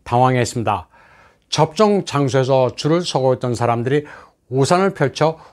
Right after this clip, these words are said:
우박과 폭우를 막는 장면이 연출됐습니다. 올해 중공에서 발생하고 있는 기상 이변의 강도는 이천이십 년보다 심하다고들 합니다.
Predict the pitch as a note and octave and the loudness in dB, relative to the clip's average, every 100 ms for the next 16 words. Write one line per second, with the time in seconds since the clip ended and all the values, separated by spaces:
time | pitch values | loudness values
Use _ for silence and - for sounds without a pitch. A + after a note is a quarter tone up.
0 | _ B2 B2+ D3 D3 F#3+ F3+ - C#3 C#3 | _ -4 2 2 2 -2 -2 -8 -4 -2
1 | D#3+ D#3+ - A#2 A#2+ C3 C3 A#2 A#2+ C3+ | -2 -4 -10 -6 -2 -2 -2 -2 -2 -2
2 | D3 C#3 A#2+ B2+ A#2 A2+ G#2 F#2 - _ | 0 -2 0 -2 -2 -2 -4 -4 -10 _
3 | _ _ - - _ _ C3 E3 G#3+ G#3 | _ _ -20 -20 _ _ 4 6 4 2
4 | E3 D#3 D3+ C#3+ C#3 C3 B2+ B2+ C3 A#2+ | 0 0 0 2 0 0 -4 -2 -2 -2
5 | B2 C#3 D#3+ C3+ - A#2 C3 B2 A2+ A#2 | -2 -2 -4 -6 -8 -2 0 0 -4 -4
6 | B2 B2 A#2+ A#2+ G#2+ A#2 G#2+ B2+ D3 D3 | -2 0 2 0 -2 -6 -4 -2 -4 -6
7 | - _ _ - C#3 D3 - E3 - C#3+ | -20 _ _ -14 -8 -6 0 -2 -2 -4
8 | C#3+ D3 C3+ B2 A#2+ B2+ A#2+ A2 - F3+ | -2 0 2 2 2 4 2 0 -4 2
9 | E3 D#3 C#3+ C#3 A#2+ A2+ G#2 F#2+ | 2 2 0 0 0 -2 -4 -6